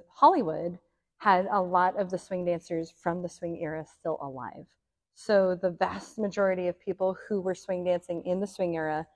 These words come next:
still lived there. And so the people who were dancing in the swing revival were still getting to dance with those original dancers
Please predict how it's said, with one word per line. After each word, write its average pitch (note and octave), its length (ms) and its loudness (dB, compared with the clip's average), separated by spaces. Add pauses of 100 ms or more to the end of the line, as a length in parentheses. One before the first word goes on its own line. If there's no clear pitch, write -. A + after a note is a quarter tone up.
(140)
still F3+ 300 0
lived D3+ 320 -4
there. G#2+ 280 -6 (380)
And F#3 100 -2
so G3+ 140 -4
the F#3 100 -2
people G3 320 -2
who F#3 360 -4
were F3 160 0
dancing F#3 500 -4
in E3+ 140 -4
the E3 60 -6
swing C#4 280 2
revival E3 420 -2
were E3+ 100 -6
still F3 260 -2
getting E3 240 -4
to E3 120 -16
dance D#3 420 -8 (320)
with F3 260 2 (120)
those D#3+ 280 2
original D#3+ 400 -2
dancers - 600 -8